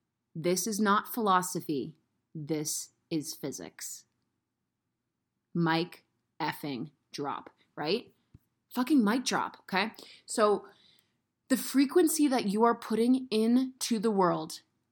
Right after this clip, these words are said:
is more important than anything else. And this is how I got here. This is, this is the, the full circle of, of this, this Flash episode.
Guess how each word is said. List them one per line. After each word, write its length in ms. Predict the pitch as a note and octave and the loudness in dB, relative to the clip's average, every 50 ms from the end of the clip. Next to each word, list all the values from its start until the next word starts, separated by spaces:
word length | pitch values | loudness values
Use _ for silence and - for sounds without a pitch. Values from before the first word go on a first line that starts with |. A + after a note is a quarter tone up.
| _ - | _ 4
is 220 | A3 A3+ G3 F#3+ | 4 4 4 2
more 600 | F#3+ F#3+ G3 G3 G3+ G#3+ A3 A#3 B3+ C#4 D4+ F#4 - | 2 2 4 4 6 6 6 4 4 2 0 -2 -2
important 600 | - C#4+ C#4 - - - G#3 F#3+ - - G3+ - - - | 0 0 0 0 -2 -2 -2 -2 0 -2 -4 -6 -8 -8
than 220 | F#3 F3 F#3 F3 - _ - | -6 -6 -6 -6 -4 _ -2
anything 460 | G3 G3 G3 G#3 G3+ - G#3 G3 F3 | 0 0 0 -2 -2 -4 -4 -2 -2
else. 400 | D3 G2 - - - - - - _ - - - - _ | -4 -6 -6 -8 -10 -10 -12 -14 _ -20 -20 -20 -6 _
And 320 | - G#3 G3+ F#3+ F#3+ F3+ - - | 2 2 4 2 2 -2 -4 -2
this 260 | F#3+ G3 A3+ A3 C4 | 0 0 0 0 0
is 140 | C4 A#3 A3+ | -2 -4 0
how 220 | G#3+ A3 G#3 G3+ | 2 2 4 4
I 100 | G3 F3+ | 4 2
got 280 | E3+ E3+ E3 D#3+ - - | 2 2 0 0 0 -4
here. 140 | - - B2 | -10 -8 -6
This 140 | F3+ F3+ A3 | -6 -4 -4
is, 100 | G#3 G3 - | -6 -6 -6
this 180 | G3 G3+ G#3+ | -6 -6 -6
is 140 | A3 G3+ F#3+ | -6 -6 -2
the, 280 | G3+ F#3+ F3+ D3+ F#2 - - | -2 0 0 -2 -4 -6 -8
the 100 | F3+ E3+ | -10 -8
full 260 | - - G3+ F#3+ F3+ | -6 -4 -4 -2 -2
circle 380 | - - F#3 E3+ - E3+ D#3+ | -2 -4 -4 -4 -4 -4 -4
of, 120 | D#3 D3 - - | -4 -4 -6 -8
of 200 | - E3 D#3 D#3 | -10 -10 -8 -6
this, 260 | E3 D#3+ D#3+ - - - F3 | -6 -6 -6 -6 -10 -10 -6
this 260 | E3+ E3+ E3 E3 - | -4 -4 -4 -4 -6
Flash 400 | - - - F3 C#3+ - - - | -10 -4 0 0 0 0 -2 -6
episode. 300 | - - E3+ - - | -8 -10 -10 -12 -12